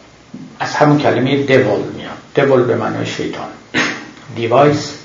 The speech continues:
یعنی یک مظهر مکر شیطانی. ما با طبیعت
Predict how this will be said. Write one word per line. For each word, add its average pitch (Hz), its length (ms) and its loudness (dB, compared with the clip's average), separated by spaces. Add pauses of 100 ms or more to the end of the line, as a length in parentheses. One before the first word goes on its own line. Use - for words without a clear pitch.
(120)
یعنی 113 220 -4
یک 127 260 -2
مظهر 110 600 0
مکر 123 460 -2
شیطانی. - 580 -6 (500)
ما 120 240 0
با 131 400 2
طبیعت - 500 0